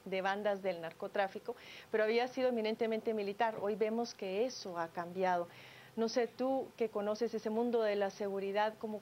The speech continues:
cuánto tiempo se lleva el poder evaluar una estrategia de combate, en este caso al crimen organizado y al narcotráfico?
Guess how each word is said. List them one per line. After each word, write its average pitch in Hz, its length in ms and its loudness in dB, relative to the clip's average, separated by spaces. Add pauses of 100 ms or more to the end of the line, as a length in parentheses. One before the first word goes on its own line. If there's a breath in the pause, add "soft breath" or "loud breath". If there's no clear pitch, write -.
cuánto 294 300 0
tiempo 240 340 0
se 214 180 -4
lleva 196 220 2
el 202 60 -2
poder 196 280 0
evaluar 196 640 2
una 208 160 -4
estrategia 190 500 -2
de 202 120 0
combate, 196 680 -2
en 190 120 -6
este 196 220 -8
caso 190 320 -4
al 185 120 -4
crimen 208 240 -4
organizado 196 680 -4
y 202 180 -2
al 180 120 0
narcotráfico? 160 800 -10